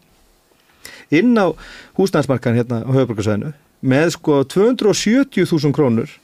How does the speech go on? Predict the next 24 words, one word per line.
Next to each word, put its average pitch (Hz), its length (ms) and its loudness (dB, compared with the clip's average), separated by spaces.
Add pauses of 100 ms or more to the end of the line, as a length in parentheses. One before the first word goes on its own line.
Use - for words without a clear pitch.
(460)
í, 135 420 2
í 131 40 2
húsnæðisbætur 135 840 0 (340)
án 226 400 2
tekjuskerðinga 143 680 0 (920)
frá 196 140 0 (180)
ríkinu, 120 380 0 (800)
eh, 135 420 4 (360)
og 143 360 0
sem 160 240 -2
veldur 202 480 0 (160)
gríðarlega 214 540 2
miklum 208 340 0
hækkunum 143 640 -2
vegna 135 240 0
þess 120 140 2
að 120 80 2
lítið 208 240 0
um 170 80 2
húsnæði, 143 340 -2 (120)
þarna 139 180 -4
koma 160 480 0
fjársterkja 156 580 -2
einstaklingar, 143 480 -2